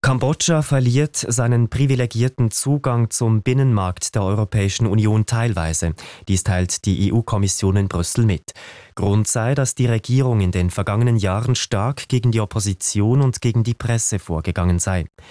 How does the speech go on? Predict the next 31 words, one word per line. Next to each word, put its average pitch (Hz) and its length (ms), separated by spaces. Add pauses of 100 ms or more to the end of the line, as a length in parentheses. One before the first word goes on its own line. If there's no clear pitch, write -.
(460)
Die 87 120
höheren 95 320
Zölle 104 360
betreffen 101 580
etwa 95 380
einen 107 240
Fünftel 110 520
der 87 160
Ausfuhren 101 560
von 95 220
Kambodscha 101 560
in 90 160
die 90 240
E 87 60
U 110 180 (340)
im 104 140
Wert 110 240
von 104 300
zweihundert 104 720
Millionen 104 420
Euro. 95 420 (720)
Die 85 280
E - 40
U 113 180
gewährt 107 460
den 95 140
ärmsten 110 480
Staaten 98 440
der 104 160
Welt 101 260
Zollreduktionen. 127 1200